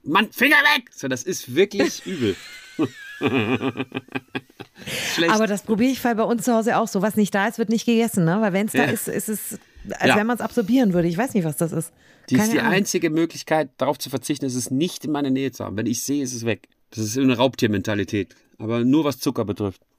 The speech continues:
Speaker 1: <laughs>
Speaker 2: Pommes oder Gitterkartoffeln?
Speaker 1: Äh, Pommes, Pommes, auf jeden Fall Pommes. Gar keine Frage.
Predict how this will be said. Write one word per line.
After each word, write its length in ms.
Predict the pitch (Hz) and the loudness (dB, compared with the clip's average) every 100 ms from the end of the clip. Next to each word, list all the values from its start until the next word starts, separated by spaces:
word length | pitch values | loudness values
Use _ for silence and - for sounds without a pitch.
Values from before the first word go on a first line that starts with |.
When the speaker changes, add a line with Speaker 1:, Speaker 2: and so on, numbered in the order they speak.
| - | -2
Speaker 1:
<laughs> 260 | 113 127 - - - 127 - - 110 _ - - | 2 0 -2 -20 -10 -8 -8 -10 -12 _ -10 0
Speaker 2:
Pommes 320 | 233 302 320 | 2 2 -2
oder 160 | 269 254 | -2 0
Gitterkartoffeln? 920 | 269 285 240 185 165 139 151 143 131 _ _ - | 0 -2 -2 0 0 0 -2 -4 -6 _ _ -2
Speaker 1:
Äh, 120 | 143 | 2
Pommes, 340 | 208 240 - | 6 6 6
Pommes, 320 | - 202 - | 2 2 2
auf 120 | - 117 | 0 0
jeden 140 | 165 | 0
Fall 120 | 131 | -2
Pommes. 420 | 113 110 87 - _ | -2 -4 -4 -12 _
Gar 140 | 117 127 | 2 2
keine 200 | 113 95 | 0 -2
Frage. 300 | 92 85 | -6 -10